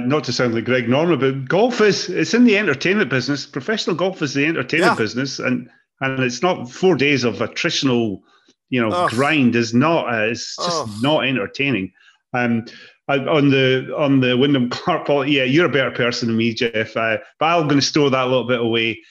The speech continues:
Speaker 1: And, uh, like the way I've stored away Ricky, I remember the days, I'm old enough to remember when Ricky Fowler was tweeting out some just outrageous right-wing stuff. That was before his agent got to him. Uh, but anyway, uh, yeah, uh,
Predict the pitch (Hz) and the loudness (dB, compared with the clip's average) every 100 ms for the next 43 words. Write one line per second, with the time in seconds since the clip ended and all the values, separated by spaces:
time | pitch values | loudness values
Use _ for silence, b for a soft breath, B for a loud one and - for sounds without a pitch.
0 | B _ 113 107 110 107 110 - 127 123 | B _ -4 -2 0 0 -2 -4 -2 0
1 | 120 127 113 - 135 123 120 117 131 131 | 2 2 0 -2 0 2 2 2 0 0
2 | 131 135 139 143 127 117 110 120 117 131 | -2 0 0 0 0 -2 -2 -2 0 0
3 | 131 123 120 120 113 113 107 107 104 92 | 2 2 0 0 -4 -2 -2 -2 -2 -2
4 | - - 123 117 120 107 - - 117 117 | -4 -2 -2 0 -2 -4 -12 -6 -6 -4
5 | 107 110 - 113 107 101 _ - - 123 | -6 -6 -6 -6 -6 -10 _ -10 -6 -6
6 | - 120 120 113 127 127 117 113 - 120 | -4 -4 -4 -2 0 0 -2 -6 -4 -2
7 | 123 120 117 - 120 - b b b 147 | -2 -4 -6 -4 -4 -6 b b b -2
8 | 127 123 131 110 113 110 120 117 113 - | 0 0 2 2 2 0 0 0 -2 -4
9 | 113 107 _ _ _ _ - 110 107 131 | -10 -10 _ _ _ _ -6 -4 0 0
10 | 151 156 127 117 - B B - 120 117 | 0 0 0 -2 -6 B B -4 -2 -2
11 | 120 - 120 104 - - 127 | -4 -4 -2 -2 -4 -8 -6